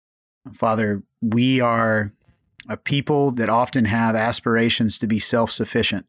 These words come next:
Father, I thank you for the ways that you've equipped us to work hard. I thank you that you provide for us by the sweat of our brow. I'm thankful for the many ways that you allow us to work and to be a blessing to ourselves, our families, and others.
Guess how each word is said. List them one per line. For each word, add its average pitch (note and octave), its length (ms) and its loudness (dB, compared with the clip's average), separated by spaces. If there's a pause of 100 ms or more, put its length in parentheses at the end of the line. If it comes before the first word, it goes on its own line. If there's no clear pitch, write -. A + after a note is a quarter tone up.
(120)
Father, C3 320 0
I A2 60 2
thank B2 220 -2
you B2 80 2
for A#2+ 240 0
the A2+ 100 2
ways A2 320 0
that G2 120 -6
you've G#2+ 100 -2
equipped A2 340 -4
us A2 140 0
to A2+ 120 -4
work A2 260 -2
hard. A#2 440 0 (640)
I G#2+ 80 -4
thank A#2 280 -2
you A#2 160 2
that G2+ 160 -2
you A#2 140 2
provide A2 580 -2
for A#2 160 0
us A2+ 300 0
by G#2+ 240 -2
the G2+ 80 -2
sweat A#2 300 0
of A2 80 0
our G#2 100 0
brow. A2 560 0 (480)
I'm G2+ 140 -14 (100)
thankful A#2 400 0
for A2+ 380 0
the G#2+ 100 0
many C#3 320 2
ways A#2+ 300 2
that G#2 160 -4
you A#2 120 2
allow A2 300 2
us G#2+ 260 0
to A2+ 100 -2
work G#2+ 500 0
and G2 160 -4
to G#2 80 -4
be G#2+ 140 -2
a G2 60 0
blessing G2+ 520 -2
to G#2+ 180 -6
ourselves, G#2+ 540 -2
our G2 100 0
families, G2+ 480 -2
and G2 80 -2
others. F2+ 420 -6